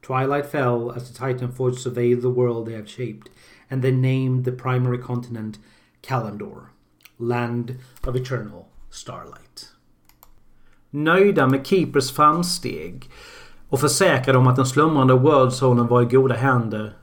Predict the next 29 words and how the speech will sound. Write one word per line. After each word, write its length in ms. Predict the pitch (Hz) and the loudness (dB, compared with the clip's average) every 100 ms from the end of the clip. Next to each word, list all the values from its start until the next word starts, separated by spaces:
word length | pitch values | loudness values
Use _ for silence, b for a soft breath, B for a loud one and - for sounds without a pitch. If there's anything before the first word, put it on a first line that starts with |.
| - | -6
började 260 | 120 120 | -4 -4
Pantheon 520 | 123 139 127 123 127 | 0 2 2 2 0
förbereda 600 | 120 131 135 131 120 117 107 | 2 4 4 4 0 -2 -6
sig 300 | 123 107 107 | -6 -8 -6
på 140 | - | -4
att 60 | 117 | 0
ge 160 | 120 | 0
sig 280 | 117 135 123 | -2 -2 0
ut 240 | 117 - | -2 -8
i 60 | 127 | -14
Great 380 | - 127 120 120 | -2 0 0 -2
Dark 300 | 123 117 - | -2 -2 -4
Beyond 480 | 120 120 113 120 - | -4 -4 -8 -14 -16
igen. 420 | - 107 - 110 - - - - - b b b b b b b b b | -14 -12 -12 -18 -20 -20 -20 -20 -20 b b b b b b b b b
De 160 | 135 131 | 0 2
var 160 | 147 | 4
ivriga 300 | 170 175 151 | 4 4 4
att 120 | 131 | 2
fortsätta 420 | 139 160 165 139 - | 4 2 2 -2 -2
sitt 240 | 135 131 | -4 -2
sökande 680 | - 156 156 - 117 110 101 - | 0 0 0 -2 -4 -4 -8 -6
i 140 | 139 131 | 0 2
och 40 | |
med 140 | 135 | 4
det 80 | 135 | 2
bevis 580 | 123 131 196 120 110 - | 2 2 2 2 -4 -10
som 160 | - 135 | -4 0
Azeroth 480 | 135 127 147 127 | 0 -2 -8 -8
var. 220 | 101 - | -10 -12